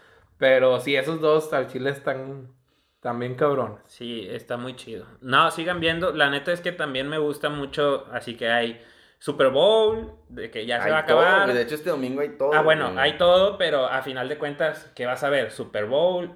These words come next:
Speaker 2: y algo de fútbol, y ya, o sea, bueno, y el Australian también,
Speaker 3: También,
Speaker 2: o
Speaker 3: pues,
Speaker 2: sea.
Speaker 3: me imagino que es la final, ¿no?
Speaker 2: Sí,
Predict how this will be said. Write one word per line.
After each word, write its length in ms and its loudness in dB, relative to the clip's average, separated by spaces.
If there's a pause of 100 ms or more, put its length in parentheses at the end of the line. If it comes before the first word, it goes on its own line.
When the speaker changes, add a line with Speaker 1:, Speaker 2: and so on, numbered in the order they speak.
Speaker 2:
y 200 -6
algo 200 -2
de 60 -2
fútbol, 400 -12 (180)
y 140 -12
ya, 160 -4 (340)
o 100 -16
sea, 520 -10 (320)
bueno, 260 2
y 60 2
el 100 0
Australian 460 -2
también, 500 -10
Speaker 3:
También, 400 -10
Speaker 2:
o 60 -10
Speaker 3:
pues, 180 0
Speaker 2:
sea. 160 -10
Speaker 3:
me 80 -8
imagino 340 -6
que 100 -2
es 40 -2
la 80 2
final, 320 -10
¿no? 140 -16 (220)
Speaker 2:
Sí, 520 -10